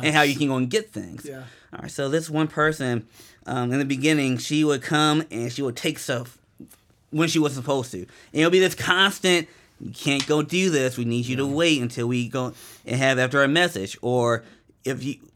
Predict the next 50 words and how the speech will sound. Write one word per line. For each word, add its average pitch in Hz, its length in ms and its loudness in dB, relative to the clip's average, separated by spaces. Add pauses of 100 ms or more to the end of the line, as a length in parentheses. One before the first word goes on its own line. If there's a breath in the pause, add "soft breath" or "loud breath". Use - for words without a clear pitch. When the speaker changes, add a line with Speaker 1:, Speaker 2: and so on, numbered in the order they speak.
(120)
Speaker 1:
or 135 260 0
we 143 120 2
used 151 160 2
to 143 80 -4
go 143 40 0
and 135 120 0
clean 143 120 0
the 117 80 0
park 202 340 0
up. 104 80 -2
And 117 80 -2
it's 120 120 -4
like, 127 100 0
"If 120 80 -2
you're 139 80 -4
gonna 147 100 0
help 143 120 0
us 127 80 -8
clean 131 160 -4
the 117 60 -2
park 156 280 -2
up, - 100 -8
we'll 123 100 -6
give 120 160 -4
you 113 100 -2
a 104 40 -2
red 107 160 -4
ticket. - 280 -6
You 120 160 -6
can 131 100 -2
go 170 160 0
first." - 440 -12
Speaker 2:
Mm-hmm. 123 160 -10 (180)
Speaker 1:
Very 233 200 0
clearly, 185 480 -2 (100)
everybody 196 420 4
knew 196 180 4
the 185 120 4
rules. 196 380 0 (220 loud breath)
She 196 240 -4
knew 202 120 2
the 196 100 2
rules. 220 240 0
She 196 100 -12
just 214 120 -6
wanted 190 160 0
to 202 80 0
go 160 40 -4
break 233 220 -4
them 120 260 -8